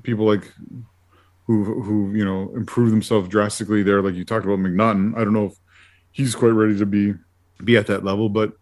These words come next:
there's some quality there that I think could be unearthed, but it's, I think it does have to be in the right situation, because I, I don't think it would be, serve any of them. Now, it might serve their pocketbooks, but it might not, I don't think it serves any of them the best to go and, like,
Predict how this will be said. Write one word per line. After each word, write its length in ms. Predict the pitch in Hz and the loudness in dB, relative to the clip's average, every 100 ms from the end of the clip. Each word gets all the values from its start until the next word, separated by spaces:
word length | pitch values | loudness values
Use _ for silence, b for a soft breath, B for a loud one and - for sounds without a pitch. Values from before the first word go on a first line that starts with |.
| _ - | _ -2
there's 160 | 160 - | 0 2
some 160 | 139 | 0
quality 420 | - 135 139 104 | 2 4 6 4
there 180 | 98 95 | 2 0
that 220 | 101 101 | 0 -2
I 80 | 110 | -4
think 320 | 104 101 - | -2 -4 -6
could 220 | - 123 113 | -4 0 2
be 100 | 113 | 2
unearthed, 400 | 104 110 87 - | 4 2 2 0
but 80 | |
it's, 240 | 107 98 - - | -2 -2 -10 -4
I 60 | |
think 140 | 123 147 | -2 0
it 80 | 110 | 2
does 180 | 131 | 2
have 140 | 117 95 | 0 -4
to 60 | |
be 100 | 95 | -2
in 60 | 98 | -2
the 80 | 90 | 0
right 200 | 95 90 | -2 -4
situation, 720 | 90 - 98 92 - 92 90 _ b b b 110 | -10 -6 -4 -4 -6 -8 -8 _ b b b -4
because 220 | 117 123 | 2 6
I, 200 | 127 135 | 6 6
I 40 | |
don't 160 | 131 135 | 4 4
think 240 | 139 127 - | 2 0 0
it 60 | |
would 160 | 120 110 | 0 0
be, 80 | 117 | -2
serve 360 | - 117 - | -2 -2 0
any 200 | 120 120 | 2 2
of 100 | 104 | 2
them. 320 | 95 90 87 - b b b _ | 0 -4 -6 -10 b b b _
Now, 320 | 113 101 85 - | 0 0 -2 0
it 60 | |
might 180 | 120 117 | 2 2
serve 160 | 123 101 | 2 2
their 120 | 95 | 0
pocketbooks, 680 | - 131 156 160 180 - - | 0 -2 0 0 -2 -6 -2
but 140 | 117 | 2
it 60 | 117 | 4
might 140 | 131 | 4
not, 200 | 127 117 | 2 2
I 60 | 117 | 0
don't 100 | 131 | 2
think 120 | 113 | 0
it 80 | - | 0
serves 260 | 120 101 113 | -2 -2 0
any 200 | 117 113 | 2 2
of 80 | |
them 160 | 98 95 | 2 0
the 60 | 90 | -2
best 400 | 92 101 - - | -2 -4 -6 -6
to 280 | 98 95 90 b b b _ _ 107 | -6 -4 -8 b b b _ _ -8
go 340 | 104 107 110 113 | 0 2 4 2
and, 420 | 104 101 95 95 | -2 -2 -2 -2
like, 400 | 95 92 - | -2 -4 -8